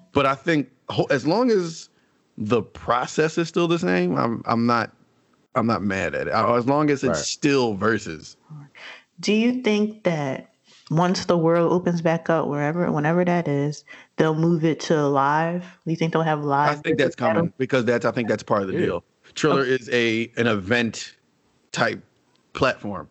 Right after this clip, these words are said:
Speaker 1: Again, with the boxing thing, like, I'm sure they could fi-, they could rig that into having, like, a tour or concerts
Speaker 3: Mm-hmm.
Speaker 1: or there's no way that it, that it's not at least been in the talks.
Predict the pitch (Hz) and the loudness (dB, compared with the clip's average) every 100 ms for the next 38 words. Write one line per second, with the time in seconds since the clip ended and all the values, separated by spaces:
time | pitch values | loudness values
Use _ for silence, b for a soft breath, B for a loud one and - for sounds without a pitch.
0 | _ _ _ 110 113 101 95 104 113 110 | _ _ _ -2 0 0 0 2 2 0
1 | 98 - 95 95 113 107 - 147 131 117 | -6 -10 -10 -6 -4 -2 0 2 2 -2
2 | B - 117 104 113 101 85 _ _ _ | B -4 -4 0 -2 -2 -12 _ _ _
3 | _ _ _ - - 147 - 127 120 107 | _ _ _ -20 -4 -2 0 0 0 -2
4 | 101 120 110 110 110 113 110 113 110 110 | 0 0 2 0 0 -2 -2 0 2 2
5 | 104 104 98 98 95 98 - 127 104 92 | 0 -2 -4 -6 -4 -6 0 2 2 0
6 | B B 104 - 117 110 85 95 - _ | B B -4 0 0 2 2 0 -4 _
7 | _ _ 104 104 101 95 B B B 175 | _ _ -2 0 0 -2 B B B 2
8 | 175 185 160 139 127 120 - 107 127 123 | 4 4 4 4 2 -2 -8 0 2 2
9 | 120 110 123 113 110 110 120 113 - 107 | 0 0 -2 0 0 2 2 2 0 2
10 | 98 92 - - - | 2 0 -2 -2 -12